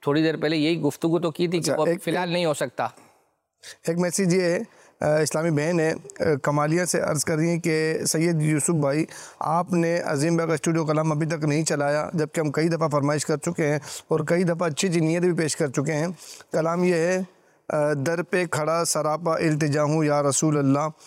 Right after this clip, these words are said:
Speaker 2: اور بارہ سو مرتبہ درود پاک کی نیت انہوں نے پیش کی ہے۔
Speaker 1: بالکل، مجھے یاد ہے کہ آپ نے جو last time screen shot دیے نا، اس میں بھی میں نے، آ، ہمارے اسلامی بھائی کو دیے ہوئے تھے، اور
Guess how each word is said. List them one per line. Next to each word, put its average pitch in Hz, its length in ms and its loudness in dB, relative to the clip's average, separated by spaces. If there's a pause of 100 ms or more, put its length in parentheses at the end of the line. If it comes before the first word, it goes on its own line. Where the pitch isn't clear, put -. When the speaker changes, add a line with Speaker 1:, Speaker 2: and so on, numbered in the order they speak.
(220)
Speaker 2:
اور 139 560 2
بارہ 156 360 0
سو 170 240 0
مرتبہ 160 300 0
درود 151 320 0
پاک 151 240 -4
کی 160 80 0
نیت 147 300 0
انہوں 139 140 4
نے 139 80 2
پیش 131 300 0
کی 120 240 2
ہے۔ 113 300 -4
Speaker 1:
بالکل، 147 360 0
مجھے 147 460 2 (160)
یاد 139 300 0
ہے 160 140 0
کہ 156 220 -4
آپ 135 220 -2
نے 156 100 0
جو 143 120 2
last 135 360 -2
time 160 160 2
screen 156 340 0
shot 156 280 0
دیے 156 140 2
نا، 180 80 0
اس 151 240 -2
میں 160 200 2
بھی 143 260 0
میں 151 140 2
نے، 165 160 0 (380)
آ، 131 160 -2
ہمارے 147 220 0
اسلامی 156 280 -2
بھائی 165 160 2
کو 160 140 -2
دیے 170 380 0 (460)
ہوئے 143 140 0
تھے، 165 200 0 (340)
اور 123 640 0